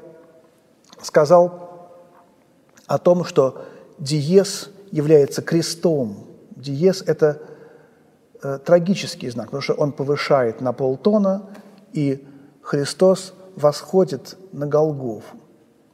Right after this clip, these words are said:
Вот. А здесь другая ипостась диеза. Диез – он светлый, он повышает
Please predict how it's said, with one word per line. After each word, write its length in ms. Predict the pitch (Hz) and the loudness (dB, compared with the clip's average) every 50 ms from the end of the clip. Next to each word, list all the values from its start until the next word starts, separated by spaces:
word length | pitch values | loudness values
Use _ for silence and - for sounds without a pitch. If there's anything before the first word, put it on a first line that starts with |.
| _ _ _ _ _ _ _ _ _ - | _ _ _ _ _ _ _ _ _ -18
Вот. 200 | - 120 117 - | -18 -16 -14 -4
А 140 | - 147 143 | -2 -2 -2
здесь 420 | 139 170 214 254 254 - - - - - - - - - - _ _ _ _ - - _ _ _ _ _ _ _ | 0 0 0 0 0 0 -4 -10 -16 -20 -20 -20 -20 -20 -20 _ _ _ _ -20 -20 _ _ _ _ _ _ _
другая 480 | 156 175 208 202 214 240 214 165 131 127 - | 0 0 0 2 2 0 0 -2 -2 -6 -8
ипостась 640 | 135 - - 120 - - - 113 113 - - - - | -10 -10 -10 -12 -10 -10 -10 -10 -10 -14 -16 -20 -20
диеза. 600 | - 127 131 127 123 120 113 101 - - - - _ _ _ _ _ _ _ _ - | -14 -12 -10 -10 -8 -8 -10 -10 -12 -16 -20 -20 _ _ _ _ _ _ _ _ -14
Диез – 440 | 139 139 170 202 180 - - - - - - | -8 -6 -4 -4 -4 -6 -10 -16 -20 -20 -16
он 160 | - 151 151 - _ _ | -14 -14 -14 -14 _ _
светлый, 500 | _ - - 180 175 151 - - - - - | _ -14 -10 -8 -8 -8 -8 -12 -18 -20 -18
он 80 | - 151 | -16 -16
повышает 560 | - 160 175 170 - - - 160 143 127 120 | -12 -12 -10 -10 -10 -10 -10 -10 -12 -14 -16